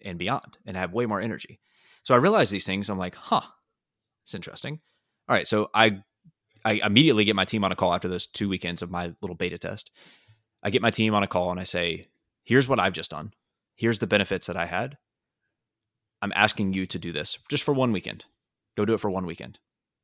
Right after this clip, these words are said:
I want you to sign off on your email on Friday night, come back Monday. I'll have an individual conversation with each of you on Monday. I wanna hear how it went." And every single person had the same experience. It was, I was a little bit scared.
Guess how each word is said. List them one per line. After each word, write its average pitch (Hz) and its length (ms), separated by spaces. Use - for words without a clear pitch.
I 101 40
want 95 100
you - 40
to - 60
sign 117 260
off 113 240
on 98 100
your 90 80
email 95 420
on - 80
Friday 98 220
night, 90 240
come 110 120
back 104 180
Monday. 87 420
I'll 87 80
have 90 100
an 90 80
individual 98 320
conversation 90 500
with - 120
each 104 140
of 95 100
you 95 120
on 90 80
Monday. 85 320
I 92 60
wanna 87 120
hear 90 140
how 85 120
it - 60
went." - 160
And 104 100
every 110 360
single 101 260
person 92 300
had 92 140
the 85 60
same 90 200
experience. - 460
It 120 80
was, 107 240
I 98 40
was 95 100
a 104 40
little 139 120
bit 160 60
scared. 135 520